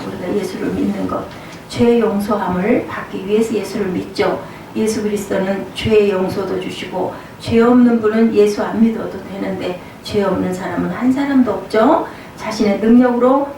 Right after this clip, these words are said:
천국 갈 수가 없습니다, 당연히. 그러나 우리는 죄가 크기 때문에 예수 믿고 죄 사함을 받아야 합니다.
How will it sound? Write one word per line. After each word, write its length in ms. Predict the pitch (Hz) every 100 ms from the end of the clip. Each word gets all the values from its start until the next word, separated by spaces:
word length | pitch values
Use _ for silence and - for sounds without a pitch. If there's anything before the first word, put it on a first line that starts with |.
| -
천국 360 | - 330 311 -
갈 180 | 262 208
수가 540 | - 202 202 247 285 -
없습니다, 720 | 190 - 294 285 233 180 180
당연히. 500 | 202 180 180 170 165 - - -
그러나 280 | 220 202 202
우리는 320 | 190 190 185 180
죄가 340 | 233 214 220
크기 280 | - - -
때문에 680 | 302 240 202 196 226 262 -
예수 260 | 202 180 208
믿고 520 | 180 - 202 226 311 - -
죄 180 | - 196
사함을 680 | 180 190 - 175 180 226 320 -
받아야 440 | - - 175 330
합니다. 400 | - 285 - 240